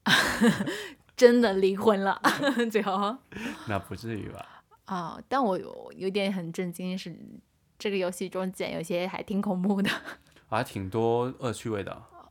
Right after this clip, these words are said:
Speaker 1: 对，对，有点小孩子不适合，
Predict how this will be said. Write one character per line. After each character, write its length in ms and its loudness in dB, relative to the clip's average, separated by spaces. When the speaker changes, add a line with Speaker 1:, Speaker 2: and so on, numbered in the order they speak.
Speaker 1:
对， 160 4
对， 100 4
有 100 6
点 720 -2
小 180 -8
孩 140 -4
子 120 -8
不 160 -8
适 180 -6
合， 280 -12